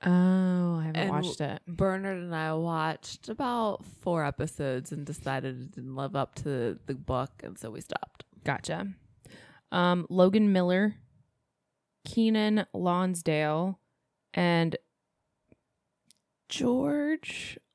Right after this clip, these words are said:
Speaker 1: Lundenberg. It's either George or Jorge.
Speaker 2: Is
Speaker 1: It's a J. So I don't
Speaker 2: Who is it?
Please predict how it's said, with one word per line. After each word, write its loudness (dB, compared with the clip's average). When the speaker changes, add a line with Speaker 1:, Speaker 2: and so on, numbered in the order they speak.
Speaker 1:
Lundenberg. -2
It's -8
either 4
George 4
or 2
Jorge. 0
Speaker 2:
Is 0
Speaker 1:
It's 0
a 4
J. 0
So -8
I -4
don't -2
Speaker 2:
Who 0
is 0
it? -4